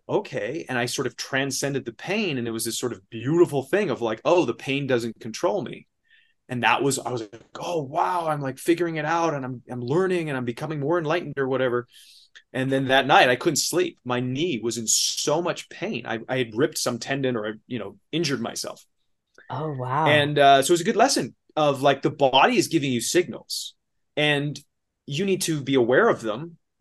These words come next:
Speaker 1: Don't be ruled by them, but understand the significance of the signals your body is giving you and learn to, to, to listen and work with them for what it needs. Um, so that's, that's kind of my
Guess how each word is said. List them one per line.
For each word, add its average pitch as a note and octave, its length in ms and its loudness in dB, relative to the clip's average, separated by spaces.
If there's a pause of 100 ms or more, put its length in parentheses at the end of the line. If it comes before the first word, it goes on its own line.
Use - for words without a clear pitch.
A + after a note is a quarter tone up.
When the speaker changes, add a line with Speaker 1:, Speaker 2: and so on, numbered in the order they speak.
Speaker 1:
Don't F3 200 6
be D3 120 -4
ruled D3+ 480 2
by A2+ 180 6
them, A2 260 -4
but C#3 200 -2
understand D3 840 0
the B2+ 40 -2
significance C3+ 640 -4
of A2 100 -6
the A2 60 -8
signals A#2+ 420 -2
your A2 100 -4
body A#2+ 320 2
is F#2+ 120 -12
giving A#2+ 300 -2
you - 120 -18 (540)
and B2 220 0
learn C3 260 2
to, - 260 -2
to, B2 200 0
to - 140 -4
listen A#2+ 280 -2
and A2 80 -6
work C#3 180 -2
with B2+ 100 -6
them G#2 120 -8
for G#2+ 180 -8
what G2+ 140 -6
it G#2+ 120 -14
needs. D3 460 -6 (420)
Um, A#2 400 -2 (680)
so C3 340 2
that's, - 360 0
that's D#3+ 220 2
kind D3+ 280 -6
of B2+ 140 -6
my A#2 560 0